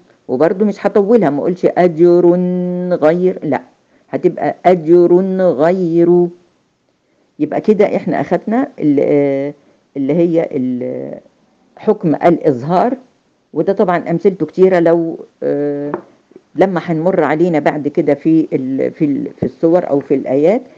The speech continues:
هنجد إن إحنا أي نون ساكنة عليها رأس الحاء أو أي تنوين الحركتين بتوعه في الفتحة أو في الكسر هيكونوا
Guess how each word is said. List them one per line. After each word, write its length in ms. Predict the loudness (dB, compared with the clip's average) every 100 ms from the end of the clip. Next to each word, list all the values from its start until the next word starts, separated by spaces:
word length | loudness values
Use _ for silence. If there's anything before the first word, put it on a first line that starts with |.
| _ -6
هنجد 380 | -4 0 0
إن 220 | 0 -4 -4
إحنا 300 | -4 -6 -8 _ _ _
أي 460 | -2 0 -2 -2 -2 -4 -2
نون 380 | 2 2 2 0
ساكنة 600 | 0 0 2 0 0 -4 -12 _ -6
عليها 360 | -2 0 0
رأس 260 | -2 -2 -4
الحاء 380 | -4 -2 -2 -4 _ _ _ 0
أو 200 | 0 2
أي 480 | 0 0 0 -2 -2 -8 _ _
تنوين 640 | -4 -2 -2 -2 0 -2 -6 -16 _ _ _ _ -10
الحركتين 600 | -4 -2 -2 0 0 2
بتوعه 380 | 2 4 2 2
في 120 | -2
الفتحة 400 | -2 -2 -2 -2
أو 120 | -2
في 100 | 0
الكسر 360 | -2 0 -2 -4 -4
هيكونوا 380 | -2 0 0